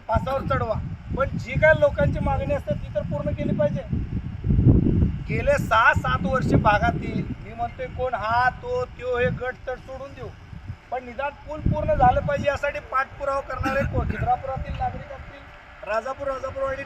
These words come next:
टाकळी भागातील नागरिक असतील, आज प्रत्येक जण पाठपुरावा करतोय आपापल्या संघटना आणि ग्रामपंचायतच्या माध्यमातून. आम्ही दहा दिवसापूर्वी जिल्हाधिकाऱ्यांना निवेदन दिलं होतं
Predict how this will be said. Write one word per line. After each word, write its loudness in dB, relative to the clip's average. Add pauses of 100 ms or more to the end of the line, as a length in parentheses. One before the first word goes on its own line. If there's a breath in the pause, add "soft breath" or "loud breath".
टाकळी -6
भागातील -4
नागरिक -6
असतील, -10 (260)
आज -2 (100)
प्रत्येक -14 (100)
जण -8
पाठपुरावा -4
करतोय -4
आपापल्या 0
संघटना -8
आणि -8 (400)
ग्रामपंचायतच्या 0
माध्यमातून. -6 (640)
आम्ही -4 (140)
दहा 0
दिवसापूर्वी -6
जिल्हाधिकाऱ्यांना -4
निवेदन -2
दिलं 0
होतं 2